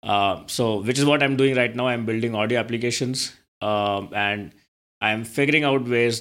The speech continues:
that the whole process of audio can basically be improved, and it can be extended to all other aspects of production, like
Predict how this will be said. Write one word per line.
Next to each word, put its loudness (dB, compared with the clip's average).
that -2
the -2
whole 2
process 2
of -2
audio 4
can -2
basically -2
be 0
improved, 0
and 0
it -6
can 0
be 4
extended 0
to -2
all 2
other 4
aspects -2
of -6
production, -2
like -12